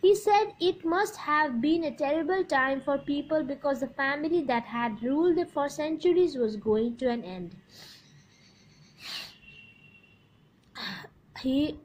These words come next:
also said, the researcher Ray Johnson told that it must be a terrible time in that period because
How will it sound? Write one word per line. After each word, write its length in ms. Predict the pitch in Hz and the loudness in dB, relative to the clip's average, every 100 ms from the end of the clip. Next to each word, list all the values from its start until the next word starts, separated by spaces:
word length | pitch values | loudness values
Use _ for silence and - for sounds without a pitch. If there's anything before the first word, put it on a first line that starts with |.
| - | 0
also 440 | 277 285 285 381 | 2 2 2 -2
said, 320 | - 285 262 | 0 0 2
the 100 | 240 | 0
researcher 500 | 233 226 254 254 320 | 0 0 -2 0 0
Ray 200 | 254 277 | 2 2
Johnson 520 | 247 233 233 262 262 - | 0 0 0 -4 -6 -4
told 300 | 240 240 247 214 | 0 2 2 0
that 260 | 226 415 - - - - - | 0 -2 -6 -18 -20 -20 -8
it 160 | 262 254 | -6 0
must 320 | 285 294 233 | 0 0 0
be 160 | 269 | 2
a 240 | 277 240 233 | 2 0 0
terrible 400 | 247 240 240 285 | 0 0 2 0
time 360 | 294 254 240 233 | 0 0 0 -2
in 200 | 226 226 | 0 0
that 200 | 214 220 - 233 | 0 -2 -6 -10
period 480 | - 247 226 254 320 | -4 0 2 2 0
because 580 | 247 226 247 349 508 - | -2 -2 2 2 0 -4